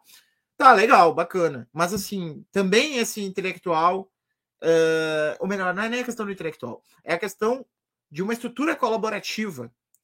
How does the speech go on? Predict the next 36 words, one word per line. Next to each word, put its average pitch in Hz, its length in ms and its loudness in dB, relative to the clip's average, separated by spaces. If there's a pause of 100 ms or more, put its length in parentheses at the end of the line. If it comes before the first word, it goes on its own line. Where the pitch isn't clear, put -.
(260)
coletiva, 160 800 -4
onde 160 180 -8
as 170 80 -10
pessoas 202 320 -8
se 220 100 -2
organizem 208 640 -4
e 202 40 -4
formem 208 260 -2
um 202 100 -4
bloco 165 500 -2
mais 180 720 2 (320)
sólido 190 520 2
de 135 140 -10
enfrentamento, 127 720 -10 (280)
né? 165 280 -2 (140)
Ou, 185 180 6
de, 175 200 -2
fale 175 240 4
a 175 40 2
palavra 170 280 2
da 156 120 -2
moda, 165 260 0
formem 170 280 0
um 165 60 0
ecossistema, 175 880 -2 (320)
né? 139 200 -8
Um 160 140 -8
ecossistema, 190 840 0
uma, 147 280 -8
um 170 120 -2
ambiente 185 760 2
digital 147 640 -2 (340)
onde 175 300 0
as 196 80 -8
pessoas 190 500 -6
possam, 185 600 -2